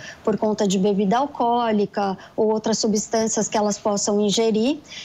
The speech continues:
e aí está naquela euforia e podem se infectar de alguma forma.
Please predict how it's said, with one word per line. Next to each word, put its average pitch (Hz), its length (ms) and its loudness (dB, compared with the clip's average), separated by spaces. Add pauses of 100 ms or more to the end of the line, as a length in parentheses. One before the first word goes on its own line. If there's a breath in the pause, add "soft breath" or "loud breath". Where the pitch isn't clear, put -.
(120 loud breath)
e 214 120 2
aí 208 340 2
está 247 240 -2
naquela 220 380 0
euforia 220 680 0 (320 loud breath)
e 254 200 0
podem 240 420 0
se 247 160 -2
infectar 233 580 0
de 214 120 2
alguma 226 400 0
forma. 202 440 -4